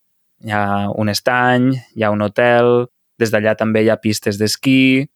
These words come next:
i bé, també l'he fet un, unes quantes vegades i és, és molt xulo. S'hi poden fer també per allà, per,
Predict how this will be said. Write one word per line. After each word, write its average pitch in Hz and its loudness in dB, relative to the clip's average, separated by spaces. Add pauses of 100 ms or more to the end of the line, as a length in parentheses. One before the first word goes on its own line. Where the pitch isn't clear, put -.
(640)
i 107 0 (220)
bé, 98 -6 (140)
també 113 0
l'he 120 2
fet 123 -4
un, 110 0
unes 117 -2
quantes 113 -2
vegades 110 0
i 107 0
és, - -4
és 110 -8
molt 107 -4
xulo. 107 0 (260)
S'hi - -6
poden 110 0
fer 113 0 (160)
també 110 -2
per 113 0
allà, 113 2
per, 101 0